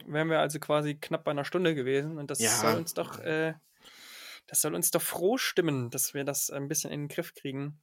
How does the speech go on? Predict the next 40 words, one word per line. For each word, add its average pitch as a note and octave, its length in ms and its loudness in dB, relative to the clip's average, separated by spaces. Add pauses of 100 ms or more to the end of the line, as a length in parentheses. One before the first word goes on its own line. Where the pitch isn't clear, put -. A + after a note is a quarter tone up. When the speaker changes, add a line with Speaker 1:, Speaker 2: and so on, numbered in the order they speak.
(120)
Speaker 1:
Müssen D3 240 -6
wir C#3+ 80 -2
halt C3+ 200 -4
einfach C#3+ 180 -8
das - 140 -8
nächste C#3 240 -6
Mal C3 120 0
früher B2+ 320 -6
anfangen. B2+ 340 -12 (220)
Speaker 2:
Guck - 140 -4
mal, G#2+ 200 2
und A2 100 6
das E3+ 120 6
Speaker 1:
<laughs> E3 180 8
Speaker 2:
nächste E3+ 40 8
Mal C#3 140 12
reden C3+ 220 6
wir B2 80 8
überhaupt, A#2+ 540 2
äh, C#3+ 220 0 (100)
über C3 180 4
nichts D3+ 260 0
anderes C#3+ 380 6
als B2+ 220 2
über B2 180 4
Musik, A#2+ 420 0 (100)
weil A2+ 240 2
die A2+ 80 2
Leute B2+ 280 4
wollen C3 220 6
nämlich A#2+ 340 0 (300)
Musik - 460 -2
hören A2+ 200 4
und A2+ 140 4
nicht - 320 0 (760)
über A#2 360 2 (180)
Corona B2+ 460 6
hier. A#2 280 4 (280)
Ich C3 160 0
meine, C3 240 4